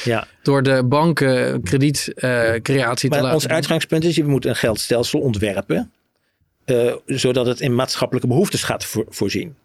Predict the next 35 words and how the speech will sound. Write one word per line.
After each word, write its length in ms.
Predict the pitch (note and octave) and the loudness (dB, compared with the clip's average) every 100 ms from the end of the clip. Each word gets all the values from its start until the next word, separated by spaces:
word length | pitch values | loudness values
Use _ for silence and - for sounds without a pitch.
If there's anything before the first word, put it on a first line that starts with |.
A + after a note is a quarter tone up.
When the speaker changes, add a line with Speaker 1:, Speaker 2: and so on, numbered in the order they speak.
| _ | _
Speaker 1:
Hè? 120 | - C#3 | -6 -6
En 220 | - B2+ | -4 -4
één 180 | C#3 C#3 | 0 0
daarvan 400 | B2+ G#2 G2+ G2+ | 0 0 -2 -2
is 120 | A2 | -2
dat 160 | - G#2+ | -2 0
je 80 | A2+ | 0
nul 340 | A#2 B2+ B2+ | 2 2 2
inflatie 480 | B2 - B2+ G#2 G#2+ | 0 -2 -4 -4 -6
hebt. 380 | - - - - _ _ _ | -8 -12 -14 -18 _ _ _
Hè? 160 | G#2+ B2+ - - - | -12 -12 -14 -20 -8
En 120 | A#2 | -4
dat, 160 | G#2+ G#2 | -2 -4
dat 200 | B2 A2+ | -2 -2
zou 180 | - G#2+ | 0 0
je, 220 | G2+ A2 | 2 0
dat 160 | A#2 G#2 | -2 -2
zou 220 | - G2+ | -2 -2
je 160 | G2+ B2 | -2 -2
in 80 | |
dat 240 | A2 G#2 - | -4 -6 -8
stelsel 520 | - - A#2 - G#2+ | -10 -4 -4 -4 -6
zoals 220 | G#2+ G#2+ | -4 -4
wij 200 | A2 A2 G2 - | -2 -4 -4 -8
dat 160 | G#2+ | -10
voor 120 | - G2 | -6 -6
ogen 280 | G2 F2+ | -6 -6
hebben, 220 | G#2 B2 B2 | -8 -6 -6
zou 120 | G#2+ | -6
je 60 | |
dat 160 | G#2+ - | -6 -8
ook 240 | A2 G2 - _ _ _ _ _ | -10 -12 -18 _ _ _ _ _
hard 340 | - - B2 | -8 -4 -4
kunnen 200 | - A2 | -2 -2
vastleggen. 580 | G2 C#3+ - G2+ - - | 0 -2 -2 -4 -6 -12